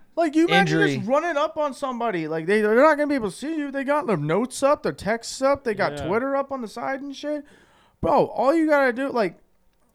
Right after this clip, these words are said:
Speaker 1: y-, I, you're so vulnerable.
Speaker 2: <clears throat> Yeah,
Speaker 1: You're
Speaker 2: like,
Speaker 1: so vulnerable.
Speaker 2: in the, like, the lack of attention you're paying in real life of it, as of what you're doing, 'cause you're just so distracted into that. Like,
Speaker 3: Mm-hmm.
Speaker 2: you literally, like, there could be somebody fucking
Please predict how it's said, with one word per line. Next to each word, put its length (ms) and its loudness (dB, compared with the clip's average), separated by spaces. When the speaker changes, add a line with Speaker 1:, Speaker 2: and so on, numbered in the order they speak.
Speaker 1:
y-, 180 -10
I, 140 -2
you're 200 -8
so 340 -10
vulnerable. 680 -8
Speaker 2:
<clears throat> 60 -2
Yeah, 160 0
Speaker 1:
You're 80 4
Speaker 2:
like, 120 2
Speaker 1:
so 260 0
vulnerable. 460 -2
Speaker 2:
in 140 0
the, 260 -4
like, 160 2
the 80 0
lack 360 2
of 140 -2
attention 440 -4
you're 140 -10
paying 600 -8
in 200 -4
real 180 4
life 300 2
of 80 -8
it, 240 -8
as 300 -8
of 120 -14
what 240 -2
you're 120 -6
doing, 720 -4
'cause 180 -10
you're 140 -8
just 200 -8
so 160 -6
distracted 520 -8
into 140 -14
that. 140 -10
Like, 140 -12
Speaker 3:
Mm-hmm. 100 -12
Speaker 2:
you 140 -4
literally, 380 -4
like, 180 -8
there 100 2
could 80 0
be 80 -2
somebody 300 -4
fucking 380 -8